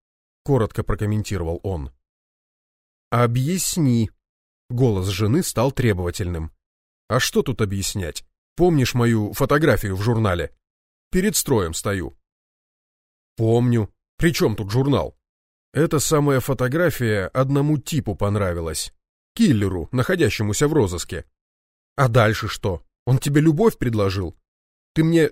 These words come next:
соперника подсунуть хочешь? Я готова принять бой".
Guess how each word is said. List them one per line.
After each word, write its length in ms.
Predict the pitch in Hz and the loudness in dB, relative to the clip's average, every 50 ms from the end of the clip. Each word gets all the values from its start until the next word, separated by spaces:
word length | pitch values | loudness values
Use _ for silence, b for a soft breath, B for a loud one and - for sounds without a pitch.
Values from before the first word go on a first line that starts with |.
| _ - | _ -6
соперника 600 | - - 185 - - 262 247 226 214 175 - 127 | -4 -2 -2 2 6 6 6 6 6 4 2 0
подсунуть 420 | - 110 - - 113 101 92 87 - | 0 -2 -2 -2 -4 -4 -4 -6 -6
хочешь? 400 | - 98 90 - 71 - - - _ _ _ _ _ _ - | -8 -8 -8 -8 -10 -14 -14 -18 _ _ _ _ _ _ -6
Я 240 | - 107 117 104 107 | -2 0 2 2 4
готова 360 | 113 156 - 175 143 120 131 | 2 2 4 4 4 4 4
принять 400 | - - 220 208 190 139 117 113 | 4 4 2 2 4 2 2 2
бой". 300 | 127 160 175 143 113 - | 2 2 2 2 0 -4